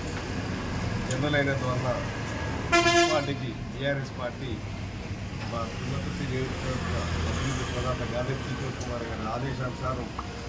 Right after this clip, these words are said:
నేను మున్సిపల్ చైర్మన్గా నా పేరు అభ్యర్థిగా ప్రకటించారు.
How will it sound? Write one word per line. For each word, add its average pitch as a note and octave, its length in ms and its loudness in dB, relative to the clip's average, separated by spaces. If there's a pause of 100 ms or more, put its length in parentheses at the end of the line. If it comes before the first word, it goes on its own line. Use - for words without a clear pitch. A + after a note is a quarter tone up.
(200)
నేను A#2 200 -2
మున్సిపల్ B2+ 440 -4
చైర్మన్గా B2+ 540 2 (640)
నా A#2+ 80 6 (100)
పేరు B2+ 260 10 (220)
అభ్యర్థిగా - 560 10
ప్రకటించారు. - 600 10